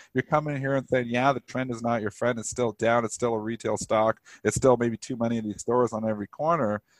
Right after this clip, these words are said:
But right now, this market is just making it difficult to short anything. So you know what? This could be a stock that could run a little bit. I mean, it could be one that just pulls back. Maybe the money just goes full growth and we start running into the Rokus and the Shopifys and all the fun stuff again there.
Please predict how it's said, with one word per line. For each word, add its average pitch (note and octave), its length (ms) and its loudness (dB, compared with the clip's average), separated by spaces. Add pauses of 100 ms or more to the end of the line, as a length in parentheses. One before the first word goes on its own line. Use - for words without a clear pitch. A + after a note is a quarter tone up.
(140)
But A#2 80 6
right C#3 300 6
now, C#3+ 300 6
this B2 280 0
market A#2+ 480 4
is G#2 180 -2
just - 300 -8
making A2+ 300 -4
it G#2+ 60 -4
difficult A2+ 380 -4
to - 60 -16
short G#2 220 -2
anything. G2 440 -8 (380)
So G#2+ 160 10
you A2 140 4
know B2 120 2
what? B2+ 220 6
This A2+ 140 -4
could A#2+ 120 -8
be B2+ 80 2
a B2 40 2
stock C#3 280 4
that C#3+ 140 -4
could C#3+ 160 -2
run E3 220 4
a G#3 40 -4
little F2 300 -4
bit. E2+ 180 2
I F#2 100 4
mean, G#2+ 200 0
it A2 100 0
could C3+ 160 0
be A#2 120 -2
one A2 180 0
that G#2 80 -6
just - 180 -10
pulls G2+ 260 -2
back. G#2+ 240 2
Maybe G2+ 200 -6
the G2 80 -8
money G2 240 -4
just G2 180 -8
goes F#2+ 240 -6
full F#2+ 200 0
growth F#2 340 0 (240)
and F#2+ 80 -6
we G2 60 -2
start F#2+ 260 2
running F#2+ 320 2
into F#2+ 120 -4
the F#2 100 -2
Rokus F#2 500 0
and F#2 80 -10
the F2+ 60 -8
Shopifys F#2+ 640 2
and F#2 80 -6
all F#2 80 -2
the F2+ 60 -8
fun G#2+ 240 -4
stuff G2 280 -2
again F2 320 -8
there. F2 300 -6